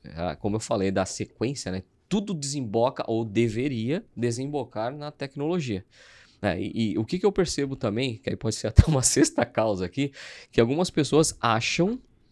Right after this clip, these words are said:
que tecnologia vai resolver num passe de mágica alguns ou alguns resultados das organizações. O que, sendo bem sincero pra vocês, não é bem assim que funciona. Se eu não seguir uma sequência,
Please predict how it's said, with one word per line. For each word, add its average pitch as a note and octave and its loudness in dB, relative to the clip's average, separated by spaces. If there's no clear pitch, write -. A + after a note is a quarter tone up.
que A#2+ 4
tecnologia A#2+ -2
vai C#3 -2
resolver A#2 -2
num B2 -4
passe C3 0
de A#2+ -6
mágica A#2 -4
alguns B2+ -2
ou A#2+ 2
alguns C3 -2
resultados C3 -4
das B2 -2
organizações. C3+ -4
O G#2 -4
que, C3 2
sendo G#2+ -4
bem A#2 -2
sincero D3 -6
pra D3 -4
vocês, C#3+ -4
não G2+ -6
é A2 -2
bem A2 -4
assim C3+ -8
que A#2+ -10
funciona. A2+ -8
Se - -4
eu D3 4
não A3+ 0
seguir C3 -4
uma A2 -2
sequência, A#2+ -4